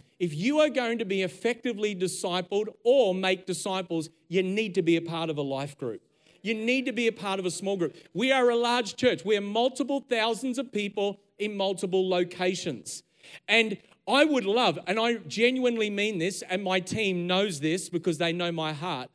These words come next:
I genuinely love people. That's helpful being a pastor, isn't it? It's helpful to love people. I genuinely have the heart of a shepherd for people. And one of my greatest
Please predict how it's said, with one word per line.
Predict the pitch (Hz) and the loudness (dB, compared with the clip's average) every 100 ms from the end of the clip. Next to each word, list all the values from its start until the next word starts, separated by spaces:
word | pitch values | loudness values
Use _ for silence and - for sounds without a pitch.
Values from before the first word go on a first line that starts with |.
| _ _ 190 | _ _ -2
I | 240 | 0
genuinely | 175 165 226 247 233 226 208 185 - - | 0 2 2 2 0 -2 2 2 0 -2
love | 160 170 180 | 0 0 0
people. | 180 147 104 95 | 0 0 -6 -2
That's | 226 | -2
helpful | - 196 190 151 | -2 -4 -2 0
being | 147 135 | 0 -2
a | |
pastor, | 131 131 123 - | -6 -8 -8 -6
isn't | 120 113 | -8 -8
it? | 104 - _ _ _ _ _ _ _ | -14 -18 _ _ _ _ _ _ _
It's | - | -4
helpful | 185 247 185 | 2 2 2
to | 143 | 0
love | 143 131 | -2 -2
people. | 123 - - _ _ _ _ _ _ - | -6 -6 -16 _ _ _ _ _ _ -4
I | 233 | 0
genuinely | 226 - 262 294 302 294 285 269 | 2 4 4 4 2 2 4 4
have | 233 220 | 2 0
the | 202 | -2
heart | 180 202 220 | 0 0 2
of | 202 | 0
a | |
shepherd | 185 208 190 185 - | 0 0 0 -2 -2
for | |
people. | 160 165 170 135 113 - - - | -2 -2 -2 -6 -8 -14 -20 -8
And | 208 220 | -2 0
one | 214 262 | 2 2
of | 269 | 2
my | 240 226 | 4 2
greatest | 175 190 208 262 302 302 294 - | 2 2 6 6 6 4 0 -4